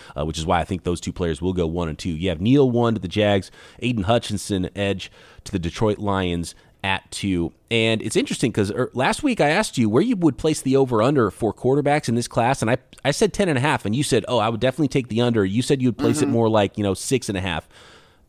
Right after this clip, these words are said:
Speaker 1: But then, in your very own
Speaker 2: I
Speaker 1: mock
Speaker 2: didn't do
Speaker 1: draft,
Speaker 2: it, right. I
Speaker 1: you had
Speaker 2: know,
Speaker 1: a,
Speaker 2: I'm kinda
Speaker 1: the first quarterback off the board was at eleven, and you actually had Kenny Pickett going at number eleven to the Washington Commanders.
Speaker 2: Yeah, and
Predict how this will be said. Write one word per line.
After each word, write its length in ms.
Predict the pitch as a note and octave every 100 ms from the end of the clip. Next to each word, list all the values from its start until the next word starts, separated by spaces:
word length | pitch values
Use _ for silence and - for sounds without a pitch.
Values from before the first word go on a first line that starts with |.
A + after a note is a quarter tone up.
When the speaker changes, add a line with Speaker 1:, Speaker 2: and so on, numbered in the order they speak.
| _ -
Speaker 1:
But 140 | B2
then, 300 | B3 B3+ B3 - _ _
in 100 | E3
your 220 | F#3 F3+ D#3+
very 260 | D#3 G#3
own 140 | G3+ D#3
Speaker 2:
I 40 |
Speaker 1:
mock 160 | C4 E4+
Speaker 2:
didn't 20 |
do 80 | E3+ -
Speaker 1:
draft, 140 | - -
Speaker 2:
it, 40 |
right. 200 | C3 A2
I 100 | A#2
Speaker 1:
you 60 | D#3+
had 160 | D#3 E3+
Speaker 2:
know, 60 |
Speaker 1:
a, 20 | G3
Speaker 2:
I'm 80 |
kinda 220 | D#3 C3 D3+
Speaker 1:
the 100 | D#3+
first 240 | G3 A3
quarterback 520 | - A#3 G#3+ F#3 - -
off 200 | F3 -
the 80 | D3+
board 260 | F3 C#4
was 140 | F3+ E3
at 40 |
eleven, 360 | D#3 A#3 A3 E3
and 100 | D#3
you 80 |
actually 220 | E3 - E3+
had 120 | -
Kenny 200 | F#3 F3
Pickett 340 | - B3+ -
going 280 | A#2 G#2+ G2+ - - -
at 120 | G#2+
number 200 | A#2 A2
eleven 260 | G#2+ F#2+
to 80 | F#2+
the 80 | F#2+
Washington 460 | F#2 F#2 F2 - D#2+
Commanders. 480 | D2 C#2 - - - _ _ _ _ _ -
Speaker 2:
Yeah, 380 | E3 A3+ G3+ D3+ C#3
and 240 | D#3 C#3